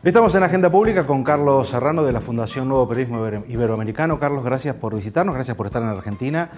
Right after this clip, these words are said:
haber venido desde Colombia, este, para participar de algunos foros de periodismo digital y aprovecharte para hablar de esto de el nuevo periodismo o las, los nuevos formatos digitales. ¿Cómo estás?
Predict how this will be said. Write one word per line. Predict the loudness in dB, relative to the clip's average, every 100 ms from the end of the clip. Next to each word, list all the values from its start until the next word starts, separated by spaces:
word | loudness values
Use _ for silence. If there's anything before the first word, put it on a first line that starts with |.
| -20 -16
haber | -8 -6
venido | -4 -2
desde | -4 -4
Colombia, | 0 0 2 0 0 -6 -20 -20 -12
este, | -12 -10
para | -8 -8
participar | -8 -10 -10 -2 0
de | 0
algunos | -2 -6 -6
foros | -4 -4
de |
periodismo | -4 -6 -6
digital | -6 -2 0
y | 2
aprovecharte | 2 0 2 0 2 -2 -4 -20 -8
para | -2 0
hablar | 2 2
de | 0
esto | -4 -4 0
de | 2 2 0 -8 -20 -20 _ -8
el | -4
nuevo | 0 2 2
periodismo | -2 -2 -2 -2 -4 -4
o | -4 -6
las, | -6 -8
los | -8 0
nuevos | 4 4
formatos | 2 -4 -6 -6
digitales. | -12 -12 -16 -10
¿Cómo | -8 -6
estás? | -8 -16